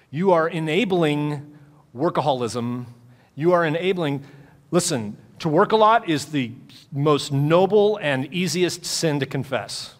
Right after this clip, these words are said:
I even had a friend of mine, in his sermon, was like, "I just, I love my job too much." <laughs> And I'm like, "Oh my gosh."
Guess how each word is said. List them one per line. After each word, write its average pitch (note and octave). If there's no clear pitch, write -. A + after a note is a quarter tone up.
I D3+
even F#3+
had F#3
a F#3+
friend F#3
of E3
mine, G#2
in E3
his F#3
sermon, F#3
was A2+
like, A#2
"I A#2
just, C3
I A#2
love B2
my C3
job C3
too C3+
much." C3+
<laughs> -
And -
I'm D3+
like, A#2+
"Oh C3
my C#3
gosh." A#2